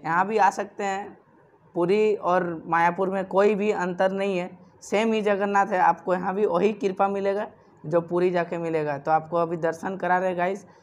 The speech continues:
तो आप भी दर्शन कीजिए भगवान जगन्नाथ का, और हम लोग भी कर रहे हैं। अभी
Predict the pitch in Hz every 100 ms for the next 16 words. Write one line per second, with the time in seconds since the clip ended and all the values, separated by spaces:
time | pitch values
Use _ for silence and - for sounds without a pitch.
0 | _ - 135 160 165 165 160 156 180 170
1 | 170 180 165 165 160 160 156 156 170 175
2 | 170 185 214 - _ _ - 131 139 139
3 | 131 123 156 165 175 180 190 180 180 180
4 | 180 185 180 175 220